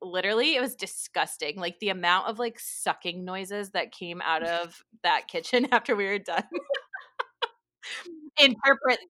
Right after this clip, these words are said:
Speaker 1: that however you want, but
Speaker 2: Every time Mariah had a new boyfriend, we would be like, "Okay, is it serious? All right, he's gotta come over
Speaker 1: We,
Speaker 2: for wing
Speaker 1: e-,
Speaker 2: night."
Speaker 1: every time, like, twice.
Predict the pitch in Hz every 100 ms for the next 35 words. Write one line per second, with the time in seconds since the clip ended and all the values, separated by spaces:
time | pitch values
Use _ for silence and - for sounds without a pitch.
0 | _ 247 254 - 202 175 175 175 170 165
1 | 175 208 - 294 359 - _ - 220 208
2 | 196 285 277 269 262 233 202 196 214 247
3 | 208 214 220 190 175 185 - 175 175 185
4 | 185 190 185 185 180 - 190 208 196 190
5 | - - 160 175 190 208 - - 175 180
6 | 170 151 - 208 208 - 180 180 208 185
7 | 185 494 480 466 427 359 - - - 302
8 | 302 320 311 277 - 247 220 214 226 226
9 | 220 - 226 190 214 -